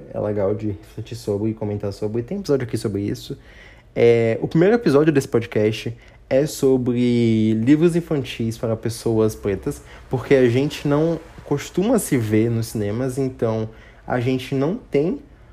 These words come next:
a mesma quantidade de representação nos filmes, né? A gente é tratado de forma estereotipada, ou a gente nem tá lá, na maioria das vezes. E isso é alguma coisa que a gente deve refletir sobre e se posicionar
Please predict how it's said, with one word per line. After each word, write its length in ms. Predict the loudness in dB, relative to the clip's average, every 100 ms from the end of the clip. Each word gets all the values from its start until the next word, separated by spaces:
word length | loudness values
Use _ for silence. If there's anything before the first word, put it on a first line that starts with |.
| -20 -20 -20 -2
a 120 | 0
mesma 720 | 4 2 2 2 2 0 -2 -6 -20 -20 -20 -20 -6
quantidade 680 | -4 -2 0 0 0 -2 -4
de 720 | -4 -2 0 2 2 2 0
representação 1000 | -6 0 0 0 -2 -4 -6 -4 -2 -2 -6 -12 -18 -6
nos 280 | -6 -6 -4
filmes, 360 | -2 -2 -2
né? 120 | -2
A 60 | -2
gente 280 | -4 -6 -4
é 40 |
tratado 360 | -4 -2 -2 -2
de 100 | -4
forma 300 | -6 -4 -4
estereotipada, 840 | -2 -2 -2 -4 -6 -2 0 0
ou 60 | -2
a 60 |
gente 240 | -4 -6 -4
nem 160 | -4
tá 160 | -4 -4
lá, 280 | -4 -4 -6
na 80 | -4
maioria 200 | -2 -2
das 200 | -2 -2
vezes. 440 | -4 -4 -6 -10 -20 -20 -20 -20 -20 -20 -20 -20 -10
E 220 | -4 -2
isso 260 | -4 -4 -2
é 40 |
alguma 260 | 0 -2 -4
coisa 260 | -4 -4 -4
que 120 | -4
a 40 |
gente 260 | -4 -4 -4
deve 260 | -4 -2
refletir 420 | -4 -4 -6 -6 -12
sobre 440 | -4 -2 0 -4 -6
e 60 |
se 140 | -10 -4
posicionar 600 | 0 0 0 -2 0